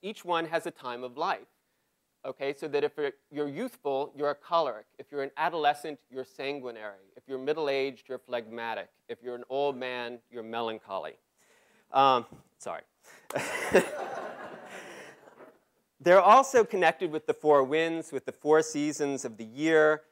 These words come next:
with the four elements of the world, which were thought to be air, fire, water, and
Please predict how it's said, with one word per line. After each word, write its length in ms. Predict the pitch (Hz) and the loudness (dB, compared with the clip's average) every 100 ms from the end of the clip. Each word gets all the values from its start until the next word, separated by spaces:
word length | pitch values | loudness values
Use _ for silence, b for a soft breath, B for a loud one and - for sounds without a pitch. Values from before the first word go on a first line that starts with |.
| b | b
with 160 | - 139 | -8 -6
the 80 | 139 | -6
four 320 | - 165 160 | 0 4 4
elements 400 | 156 160 165 160 | 4 0 -2 -6
of 80 | 143 | -6
the 60 | 127 | -6
world, 400 | 120 147 151 143 | 0 4 4 4
which 180 | 131 | -2
were 80 | 131 | -4
thought 260 | 117 139 143 | 2 2 2
to 60 | 131 | -6
be 200 | 127 123 | -12 -2
air, 300 | 131 131 131 | 2 2 0
fire, 380 | - 127 123 123 | -2 2 2 2
water, 460 | 117 117 120 120 117 | 2 6 6 4 -2
and 240 | 110 107 | -4 -12